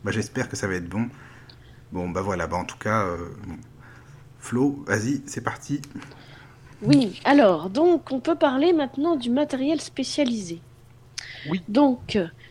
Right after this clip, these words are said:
Speaker 2: nous avons la fameuse balance parlante.
Speaker 3: Oui.
Speaker 2: Que tout le monde doit connaître. Qui
Speaker 3: Avec un
Speaker 2: s'achète
Speaker 3: accent chinois qui dit « Bonjour, comment allez-vous ? »
Speaker 2: <laughs> Ah oui, c'est vrai en plus.
Speaker 1: Ah,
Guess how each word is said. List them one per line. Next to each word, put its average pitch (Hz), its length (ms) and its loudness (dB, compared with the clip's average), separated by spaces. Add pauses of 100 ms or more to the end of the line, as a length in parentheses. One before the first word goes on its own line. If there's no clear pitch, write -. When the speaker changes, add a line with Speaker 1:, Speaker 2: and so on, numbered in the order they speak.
(140)
Speaker 2:
nous 262 180 8
avons 294 300 6
la 233 160 6
fameuse 247 420 -2
balance 233 340 0
parlante. 170 760 -8 (420)
Speaker 3:
Oui. 104 160 -16 (640)
Speaker 2:
Que 190 200 2
tout 185 140 -4
le 214 60 -2
monde 233 140 0
doit 185 140 -2
connaître. 220 640 0 (720)
Qui 285 120 0
Speaker 3:
Avec 285 100 4
un - 40 4
Speaker 2:
s'achète 143 320 6
Speaker 3:
accent 143 240 4
chinois 170 560 4
qui 156 120 -2
dit « 151 160 -2
Bonjour, 208 340 6 (200)
comment 240 280 10
allez-vous ? » 190 540 8 (100)
Speaker 2:
<laughs> - 960 0
Ah 247 120 8
oui, 311 120 8
c'est 320 160 0
vrai 262 260 -2
en 330 120 6
plus. - 600 -2
Speaker 1:
Ah, - 80 -4